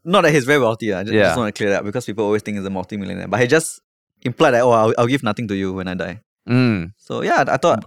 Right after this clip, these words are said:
Speaker 2: but did he tell you that at a young, yeah, when you were
Speaker 1: I
Speaker 2: young?
Speaker 1: think, like, when I was twenty-five or something.
Speaker 2: So was that, like, a time where you're like, "Oh, shit"?
Speaker 1: I was very annoyed at him because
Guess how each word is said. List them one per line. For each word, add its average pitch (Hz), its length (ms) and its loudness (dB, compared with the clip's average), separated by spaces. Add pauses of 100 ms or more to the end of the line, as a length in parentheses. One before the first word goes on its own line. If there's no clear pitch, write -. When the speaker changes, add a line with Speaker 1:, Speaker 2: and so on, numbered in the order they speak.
Speaker 2:
but 120 160 2
did 131 100 2
he 160 100 4
tell 143 160 2
you 143 80 4
that 135 120 2
at 98 60 2
a 98 60 2
young, 107 220 2
yeah, 92 140 -2
when 98 160 0
you 101 80 2
were 98 60 4
Speaker 1:
I 95 40 2
Speaker 2:
young? - 80 2
Speaker 1:
think, 147 100 4
like, 139 100 4
when 123 100 2
I - 20 2
was 120 80 0
twenty-five 120 400 2
or 107 40 -2
something. 101 420 -12
Speaker 2:
So 135 140 4
was 127 280 4
that, 143 180 4
like, 101 220 -2
a 107 140 2
time 120 300 0
where 107 100 -2
you're 95 100 0
like, - 100 -8
"Oh, 107 60 -2
shit"? - 380 -2
Speaker 1:
I 156 40 6
was 165 140 4
very 226 140 2
annoyed 160 280 2
at 123 60 -2
him 135 140 -2
because 127 500 -2